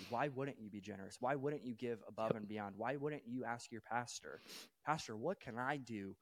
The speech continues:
Speaker 1: Is there, is there business
Speaker 2: Yeah.
Speaker 1: ideas that you want? I wanna steward that. I wanna build it. I've got a team ready for you." That to me sounds like somebody who's actually comprehended the gospel,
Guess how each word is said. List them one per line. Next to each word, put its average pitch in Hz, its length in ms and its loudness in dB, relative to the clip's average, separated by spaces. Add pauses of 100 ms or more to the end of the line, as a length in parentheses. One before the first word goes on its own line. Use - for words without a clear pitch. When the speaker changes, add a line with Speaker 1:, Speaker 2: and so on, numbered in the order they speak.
(340)
Speaker 1:
Is 117 120 -2
there, 143 240 2 (200)
is 135 120 -4
there 156 100 -2
business 135 340 8
Speaker 2:
Yeah. - 140 10
Speaker 1:
ideas 135 220 4
that 107 120 -2
you 120 160 0
want? 113 240 -2
I 143 40 0
wanna 214 160 0
steward 156 340 0
that. 110 120 0
I - 40 0
wanna 151 160 0
build 117 180 2
it. - 80 -2
I've - 140 2
got 160 120 4
a 110 60 0
team 143 380 -6
ready 120 240 2
for 104 180 -6
you." 90 220 -4 (320)
That 135 240 8
to 139 100 -2
me 131 140 4
sounds 113 300 -2
like 110 100 -2
somebody 110 300 -4
who's 104 340 -2
actually 113 380 -2
comprehended 104 560 -4
the 101 80 -4
gospel, 117 600 -2